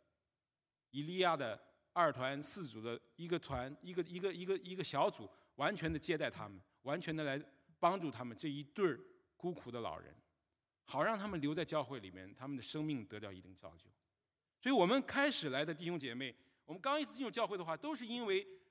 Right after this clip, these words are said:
在这个教会里面，我们受到爱心，我们有爱在这里边的时候，我们才能留下来。在彼得后书，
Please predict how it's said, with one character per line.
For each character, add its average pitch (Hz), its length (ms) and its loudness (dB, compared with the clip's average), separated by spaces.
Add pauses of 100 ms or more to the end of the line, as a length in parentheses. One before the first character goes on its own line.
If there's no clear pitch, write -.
(360)
在 214 120 0
这 208 120 -2
个 196 60 -4
教 233 200 6
会 226 120 0
里 160 120 2
面， 147 120 -2
我 160 60 -2
们 165 160 -2
受 277 300 2
到 196 120 8
爱 208 220 6
心， 208 260 -4
我 180 80 -2
们 214 120 -2
有 180 80 2
爱 247 260 4
在 208 140 0
这 180 120 0
里 143 120 -2
边 143 160 -4
的 143 80 -4
时 151 100 -6
候， 139 80 -6
我 117 120 -6
们 120 80 -8
才 139 100 -10
能 135 140 -8
留 107 120 -10
下 120 160 -8
来。 85 80 -16 (2750)
在 190 120 0
彼 160 100 -2
得 180 120 2
后 220 180 2
书， - 200 -6